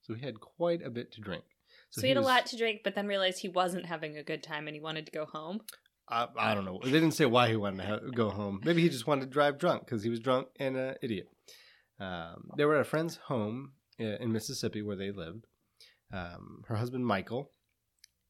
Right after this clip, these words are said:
Speaker 1: uh, was drunk and very belligerent.
Speaker 2: What a dick.
Speaker 1: He was clearly a danger to himself and others if he were gonna be on the road. So, um, Marley, his wife, took his keys away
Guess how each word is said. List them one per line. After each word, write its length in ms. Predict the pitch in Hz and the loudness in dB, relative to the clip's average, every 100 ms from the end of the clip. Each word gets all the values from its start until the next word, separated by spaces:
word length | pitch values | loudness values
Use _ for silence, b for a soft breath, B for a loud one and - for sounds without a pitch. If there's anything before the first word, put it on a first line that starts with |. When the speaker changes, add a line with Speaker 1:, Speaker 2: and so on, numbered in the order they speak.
| _ _ - | _ _ -8
Speaker 1:
uh, 140 | 104 98 | -6 -2
was 140 | 117 | -2
drunk 320 | 98 151 151 - | 4 4 4 -2
and 320 | 117 107 101 | -2 -2 -2
very 220 | 117 127 | 0 0
belligerent. 480 | 135 110 87 90 98 _ - | 0 0 0 -6 -10 _ -8
Speaker 2:
What 180 | 196 180 | -4 -4
a 80 | |
dick. 380 | 160 147 139 - - | 0 4 4 2 -2
Speaker 1:
He 80 | |
was 120 | 123 117 | -2 0
clearly 320 | - 185 170 | 0 2 2
a 40 | |
danger 400 | 117 123 127 123 | 2 4 2 2
to 120 | 117 123 | -2 -2
himself 440 | 120 - 117 104 | -2 0 0 0
and 100 | 104 | -2
others 400 | 180 165 104 135 | 0 2 2 -2
if 100 | 113 | -4
he 60 | 110 | -4
were 160 | 104 98 _ - | -6 -8 _ -2
gonna 160 | 120 | 0
be 100 | 101 | 2
on 80 | 98 | 0
the 80 | 90 | -2
road. 400 | 101 113 98 113 | -2 0 -2 -4
So, 300 | - 98 90 - B B B _ | -4 -4 -4 -12 B B B _
um, 680 | 107 90 87 85 85 - - | -6 -6 -6 -10 -14 -18 -4
Marley, 440 | 131 123 113 117 139 | 2 4 4 0 -2
his 180 | 113 | -4
wife, 280 | 98 104 110 | -2 -2 -2
took 200 | - 123 | -4 -2
his 100 | 135 | -2
keys 240 | - 220 165 | -2 -4 -2
away 220 | 82 | -6